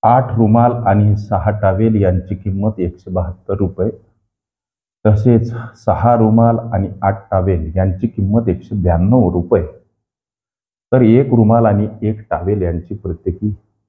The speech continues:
किंमत किती, असा प्रश्न. या प्रश्नाचं स्पष्टीकरण द्या सर. मित्रांनो, लक्ष द्या, इथं रुमाल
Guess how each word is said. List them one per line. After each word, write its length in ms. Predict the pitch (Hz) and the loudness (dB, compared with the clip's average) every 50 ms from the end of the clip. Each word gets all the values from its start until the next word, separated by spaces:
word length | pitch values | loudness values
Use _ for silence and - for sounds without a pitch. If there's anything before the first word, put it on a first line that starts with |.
| _ _ _ _ | _ _ _ _
किंमत 260 | 101 92 90 101 110 107 - | 0 2 4 2 2 2 0
किती, 200 | - 98 - - | -2 -2 0 2
असा 240 | 104 90 90 - 90 | 0 0 0 -2 -4
प्रश्न. 580 | 90 - 120 120 113 - - 104 98 87 90 - - - _ _ _ _ _ _ _ _ _ _ _ _ _ _ _ _ - | -2 0 0 0 0 -2 -4 -4 -2 -2 -2 -4 -6 -10 _ _ _ _ _ _ _ _ _ _ _ _ _ _ _ _ 0
या 180 | 117 113 117 | 2 2 2
प्रश्नाचं 600 | 113 - - 92 - - - 107 101 101 - 110 | 2 0 -2 -2 -2 -2 -4 -4 -4 -2 -4 -6
स्पष्टीकरण 680 | 107 - - 107 90 - - _ 98 - 95 92 95 110 | -8 -8 -10 -10 -10 -10 -12 _ -10 -6 -2 -2 0 0
द्या 220 | 117 110 95 90 85 | 0 0 0 0 -2
सर. 200 | - - 82 85 85 85 - _ _ _ _ _ _ _ _ _ _ _ _ | -4 -6 -6 -6 -6 -10 -16 _ _ _ _ _ _ _ _ _ _ _ _
मित्रांनो, 460 | 98 98 92 101 110 113 117 120 131 | 0 0 2 2 2 4 4 4 2
लक्ष 320 | 127 110 101 - - - 120 | 2 2 0 0 -2 -2 0
द्या, 240 | 107 95 87 85 82 | 2 2 2 2 2
इथं 560 | - - 104 - - 127 113 110 85 80 - - - - _ _ _ _ _ _ _ _ _ _ _ _ _ _ _ _ - _ _ _ _ _ _ _ _ _ _ _ _ _ | 0 -2 -4 -2 0 0 0 0 -2 -4 -8 -10 -14 -20 _ _ _ _ _ _ _ _ _ _ _ _ _ _ _ _ -20 _ _ _ _ _ _ _ _ _ _ _ _ _
रुमाल 540 | 104 101 104 110 113 113 104 87 78 76 80 | 2 4 4 4 4 4 4 2 2 0 -2